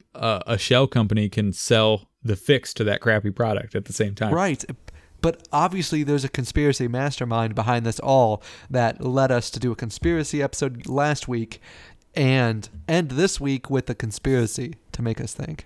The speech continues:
Speaker 1: Yeah, what is that? What was that called? The, the, the Grand Unified Conspiracy Theory?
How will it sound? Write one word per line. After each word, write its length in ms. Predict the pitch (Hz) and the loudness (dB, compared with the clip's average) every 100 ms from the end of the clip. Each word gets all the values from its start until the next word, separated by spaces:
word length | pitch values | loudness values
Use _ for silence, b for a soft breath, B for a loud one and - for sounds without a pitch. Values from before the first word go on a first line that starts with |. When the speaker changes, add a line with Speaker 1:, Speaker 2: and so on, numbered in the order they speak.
| _ | _
Speaker 1:
Yeah, 220 | 180 147 131 | 2 4 4
what 180 | 156 | 4
is 80 | 123 | 4
that? 120 | 131 | 2
What 120 | 147 156 | 2 2
was 160 | 123 | 2
that 160 | 113 - | 0 0
called? 240 | 113 98 | 0 0
The, 360 | 104 101 98 92 | 0 0 -2 -2
the, 460 | 98 95 95 95 95 | -4 -4 -6 -6 -6
the 100 | 101 | -4
Grand 360 | 110 117 127 | 2 4 4
Unified 540 | 110 127 120 117 117 113 | 4 2 2 2 2 2
Conspiracy 460 | 107 123 120 131 | 0 4 4 2
Theory? 300 | 127 127 135 | 2 2 2